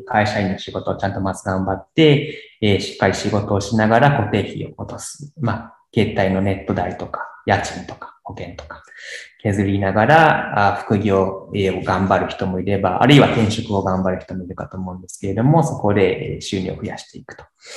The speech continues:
で、えー、自-、自分で得た、えー、お金をですね、どんどん自己投資したりとか、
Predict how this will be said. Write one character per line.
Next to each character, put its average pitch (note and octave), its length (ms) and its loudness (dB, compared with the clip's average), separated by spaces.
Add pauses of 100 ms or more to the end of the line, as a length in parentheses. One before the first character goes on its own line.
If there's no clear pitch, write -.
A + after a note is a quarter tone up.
(460)
で、 - 340 4
え A2 280 8
ー、 - 20 6
自-、 G#2+ 180 2 (180)
自 A2+ 140 0
分 A2 220 4
で A2 140 4
得 A2+ 160 0
た、 F#2 340 -2
え G2 40 -6
ー、 F2+ 100 -6
お - 20 -12
金 G2+ 260 2
を F#2 80 -2
で F2+ 120 -10
す - 100 -4
ね、 B2 260 4
ど G2+ 120 0
ん F#2 80 -2
ど F#2 60 -6
ん - 20 -8
自 F#2+ 160 -6
己 - 20 -10
投 G2+ 300 -2
資 - 120 -10
し - 80 -16
た G2 120 -4
り F#2 100 -8
と - 100 -16
か、 - 100 -12